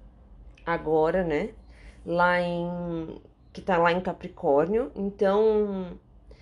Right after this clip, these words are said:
pode haver aí uma dificuldade em querer olhar pra essas emoções, né? Principalmente as profundas.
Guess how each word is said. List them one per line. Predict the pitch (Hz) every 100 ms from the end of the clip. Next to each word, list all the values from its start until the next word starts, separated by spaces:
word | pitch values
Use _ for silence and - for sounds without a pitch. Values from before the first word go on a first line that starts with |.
| - - -
pode | 202 226 214
haver | 226 180 175 190 208 233
aí | 208 185 185
uma | 202 196
dificuldade | 190 196 - 214 190 185 151 180 226
em | 247
querer | 247 214
olhar | 202 196 165 160 190
pra | 220
essas | 220 208 185
emoções, | 180 165 - 151 139 170 220 - - 160
né? | 147 180
Principalmente | 190 185 180 175 190
as | 202 - - -
profundas. | 196 - 160 160 233 294 294